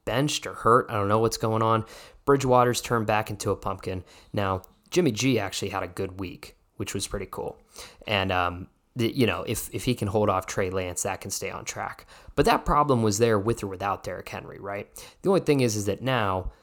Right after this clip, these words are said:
it's just like, uh, can you really win it all without Henry? I don't know if you can win it all.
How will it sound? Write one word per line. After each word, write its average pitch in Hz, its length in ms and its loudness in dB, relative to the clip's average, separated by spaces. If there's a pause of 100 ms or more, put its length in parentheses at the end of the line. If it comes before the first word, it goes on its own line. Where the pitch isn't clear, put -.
(260)
it's - 120 -4
just - 180 -2
like, 87 200 -2
uh, 98 160 -8 (300)
can 113 140 -8
you 101 100 2
really 143 380 4
win 117 220 2
it - 140 -2
all 95 280 0
without 92 320 -6
Henry? - 460 -14 (640)
I - 40 -2
don't 147 120 4
know 135 60 6
if 123 140 0
you 104 60 -6
can 101 120 -2
win 92 180 0
it 92 60 -6
all. - 320 -10